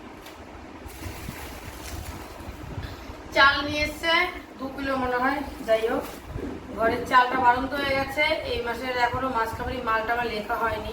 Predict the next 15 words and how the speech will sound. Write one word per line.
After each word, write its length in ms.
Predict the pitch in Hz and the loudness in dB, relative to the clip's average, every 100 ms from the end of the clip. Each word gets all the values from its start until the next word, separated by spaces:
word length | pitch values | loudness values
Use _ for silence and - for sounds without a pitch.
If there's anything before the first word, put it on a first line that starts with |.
| 214 | -4
লিখবো, 280 | 208 208 - 220 | -4 -4 -4 0
এর 80 | 214 | 0
মধ্যেই 260 | 208 214 226 196 | 0 -4 -4 -2
লিখবো। 280 | 196 180 185 - - - - - - - 214 | -2 -2 -6 -8 -12 -14 -14 -12 -12 -6 -6
আজকালের 340 | 220 233 240 | -4 -2 4
মাল 140 | 226 220 220 | 6 6 2
সব 160 | 247 240 240 226 | 0 0 -2 -6
মোটামুটি 360 | 220 226 220 233 | -2 -2 -2 -4
শেষ, 240 | 240 247 - - - - - - - - - - - | -2 0 0 -4 -12 -14 -12 -12 -10 -8 -8 -8 -4
তো 60 | 262 247 262 | 0 6 6
আজকালের 420 | 247 - 269 262 262 | 6 2 0 2 0
মধ্যে 180 | 262 277 247 | 0 0 2
মাল 140 | 233 226 | 2 2
আনতে 160 | 226 226 | 0 2
পাঠাবো। 340 | 214 220 220 | 2 2 0